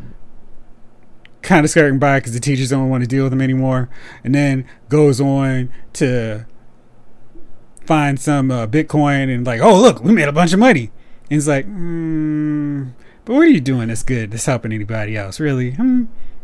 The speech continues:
It's like D C is a, is a Instagram model. The warranty's coming due soon. And it's not doing anything for anybody. Sometimes it looks good, but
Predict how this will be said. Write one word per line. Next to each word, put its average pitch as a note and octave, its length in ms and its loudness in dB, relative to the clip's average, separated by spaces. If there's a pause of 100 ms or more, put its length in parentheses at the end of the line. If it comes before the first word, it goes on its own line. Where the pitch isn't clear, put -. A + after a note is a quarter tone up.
(160)
It's C#3+ 180 0
like D3+ 220 6
D G#3 160 4
C F3+ 240 4
is C3+ 180 4
a, A#2 180 -2 (280)
is C#3 160 0
a A#2+ 140 -2
Instagram C3 640 2
model. G#2+ 360 -6 (840)
The C3 80 -2
warranty's F3+ 500 6
coming C3 400 2
due A#2+ 160 -2
soon. A2 400 -6 (840)
And E3 120 6
it's F#3 100 4
not G#3 220 8
doing E3 200 8
anything C3 400 2
for G#2+ 100 -6
anybody. F2 480 -10 (1040)
Sometimes F#3+ 400 6
it D#3 60 2
looks D3 260 4
good, C3 300 2
but A#2+ 260 -2